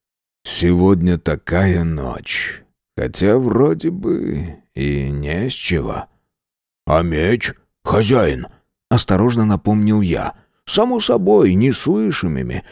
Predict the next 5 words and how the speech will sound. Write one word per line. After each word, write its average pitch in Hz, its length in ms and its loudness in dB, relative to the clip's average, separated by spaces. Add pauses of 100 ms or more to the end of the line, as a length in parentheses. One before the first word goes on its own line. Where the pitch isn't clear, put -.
обычному 101 720 2
человеческому 95 840 2
уху 90 200 -2
словами. 82 680 -2 (420)
Меч, 110 640 0